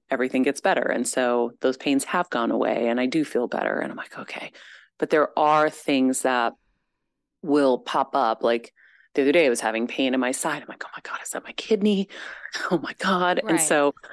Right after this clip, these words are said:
Speaker 1: I just prayed to Saint Nectarios, our healing saint. I said, "Please, can you just remove that pain and,
Speaker 2: <sighs>
Speaker 1: and heal whatever's there?" And it worked. And I was like, "Okay, thank you." So.
Speaker 2: And Ke-, how is, and has Kevin been on his own roller coaster ride too? Like, scared, and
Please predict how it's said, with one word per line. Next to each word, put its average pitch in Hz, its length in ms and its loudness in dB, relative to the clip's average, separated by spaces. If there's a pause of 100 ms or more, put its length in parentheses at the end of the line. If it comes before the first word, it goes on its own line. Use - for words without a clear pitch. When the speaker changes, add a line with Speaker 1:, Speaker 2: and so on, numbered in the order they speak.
Speaker 1:
I 156 80 4
just 160 180 -2
prayed 160 180 2
to - 60 0
Saint - 240 0
Nectarios, 147 640 2
our 143 100 2
healing 143 280 2
saint. 135 340 0
I 147 60 4
said, - 300 -4
"Please, 190 340 0
can - 260 -4
you 156 140 2
just - 400 -2 (640)
remove 202 400 2
that 208 220 0
pain 170 500 2 (120)
and, 202 380 2
Speaker 2:
<sighs> 190 60 -8
Speaker 1:
and 139 160 -4
heal 202 240 4
whatever's 202 400 4
there?" 151 520 4
And 175 100 0
it - 80 -2
worked. - 480 0 (100)
And 180 100 -2
I 180 80 0
was 175 120 -2
like, 175 140 -2
"Okay, 196 200 -2
thank 190 300 -2
you." 170 340 4 (580)
So. 160 640 -2 (120)
Speaker 2:
And 247 260 -4
Ke-, - 200 -10
how 262 340 0
is, 247 260 -8
and 220 160 -8
has 202 160 -8
Kevin 233 540 -6
been 214 120 -8
on 202 160 -6
his 190 140 -14
own 190 180 -8
roller 214 220 -6
coaster 226 360 -14
ride 220 260 -4
too? 190 240 -12
Like, 190 200 -12
scared, 185 640 -8
and 165 400 -14